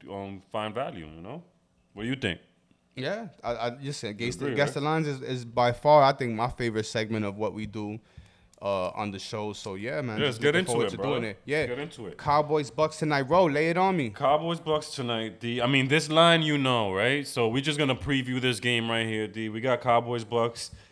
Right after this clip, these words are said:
Speaker 1: Tampa's an eight and a half point favorite. Um, this is definitely looking like a teaser candidate early. But just as far as the line right now, 'cause it's hard to have a teaser, you know, unless you're gonna have a same game teaser,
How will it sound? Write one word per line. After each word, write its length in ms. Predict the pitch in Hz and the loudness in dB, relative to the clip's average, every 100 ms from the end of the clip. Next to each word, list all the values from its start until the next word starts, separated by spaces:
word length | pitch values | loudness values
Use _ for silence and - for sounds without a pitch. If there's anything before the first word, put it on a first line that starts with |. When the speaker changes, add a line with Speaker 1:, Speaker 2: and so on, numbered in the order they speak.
| _ - | _ -4
Speaker 1:
Tampa's 540 | 123 120 120 123 110 | 0 2 0 -2 -2
an 100 | 110 | -2
eight 200 | 110 117 | 0 0
and 120 | 120 | 0
a 60 | 120 | -2
half 300 | 120 120 113 | -2 -4 -2
point 240 | 120 113 | -2 -2
favorite. 680 | 110 113 110 104 107 107 107 - - - _ _ | -2 -4 -4 -2 0 0 -2 -14 -20 -20 _ _
Um, 460 | 110 113 107 98 87 | -2 0 0 -2 -6
this 260 | - 117 - | -8 -8 -4
is 160 | 131 90 | -6 0
definitely 760 | 123 120 131 127 120 123 117 | 2 2 0 -4 -2 -4 -6
looking 280 | 110 117 120 | -6 -6 -2
like 140 | 110 | -2
a 60 | 101 | -4
teaser 440 | - - 123 110 | -8 -6 -4 -4
candidate 760 | 117 131 117 117 95 107 104 - - | -6 -2 -2 -2 -2 -4 -4 -8 -4
early. 560 | 117 120 107 104 98 - - - - _ - | -2 0 -2 -6 -8 -14 -20 -20 -20 _ -2
But 180 | 143 | 0
just 260 | 156 196 196 | 2 0 2
as 160 | 190 180 | 0 2
far 240 | 196 190 | 2 4
as 100 | 175 | 4
the 100 | 170 | 2
line 440 | 147 139 143 131 | 2 4 4 2
right 160 | 117 107 | 0 0
now, 180 | 104 95 | -2 -2
'cause 160 | 104 | -4
it's 120 | 117 123 | -4 4
hard 200 | 143 139 | 4 4
to 100 | 135 | 4
have 280 | 131 117 | 4 4
a 40 | 107 | 2
teaser, 600 | - 120 113 101 95 87 - - _ | -4 -4 -2 0 0 -2 -8 -20 _
you 120 | 120 107 | -6 -2
know, 140 | 98 | -2
unless 200 | 98 110 | 0 -2
you're 100 | 110 | 0
gonna 160 | 107 107 | 0 0
have 140 | 95 | -2
a 60 | 92 | -2
same 320 | 110 101 90 | -2 -2 0
game 320 | 101 104 90 | -2 -2 -4
teaser, 640 | - 82 73 80 82 80 | -6 -10 -8 -8 -8 -10